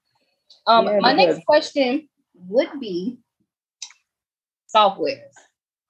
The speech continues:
Speaker 1: What are your favorite
Speaker 2: Um,
Speaker 1: softwares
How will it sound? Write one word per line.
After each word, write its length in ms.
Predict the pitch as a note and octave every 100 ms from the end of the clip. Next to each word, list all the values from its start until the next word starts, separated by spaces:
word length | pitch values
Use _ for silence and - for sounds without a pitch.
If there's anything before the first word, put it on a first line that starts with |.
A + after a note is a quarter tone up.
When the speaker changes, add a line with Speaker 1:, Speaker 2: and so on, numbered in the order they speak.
| _ _ _ _ _ _ -
Speaker 1:
What 320 | F#3+ B3+ D4 B3
are 120 | A#3+
your 220 | A3+ G#3+ F#3
favorite 380 | G3+ G3+ G3 G3
Speaker 2:
Um, 180 | G3+ G#3
Speaker 1:
softwares 600 | F3 - C#3+ C3 -